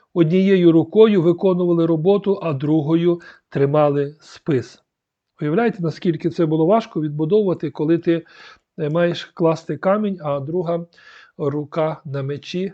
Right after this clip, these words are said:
на списі. І це додавало ревності їм, це показувало, що їхній намір дуже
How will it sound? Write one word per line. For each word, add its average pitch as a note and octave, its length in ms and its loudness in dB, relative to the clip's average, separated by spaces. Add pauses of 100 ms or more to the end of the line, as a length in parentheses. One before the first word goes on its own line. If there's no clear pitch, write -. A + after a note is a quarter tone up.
на C3+ 200 -10
списі. F3+ 640 -6 (680)
І D#3 340 4
це A3 240 0
додавало F#3 560 4
ревності F#3+ 560 0
їм, C#3+ 240 -8 (120)
це F3+ 180 -6
показувало, F#3 720 0
що E3 200 -8
їхній E3+ 360 -8
намір E3 480 -4
дуже D#3 460 -4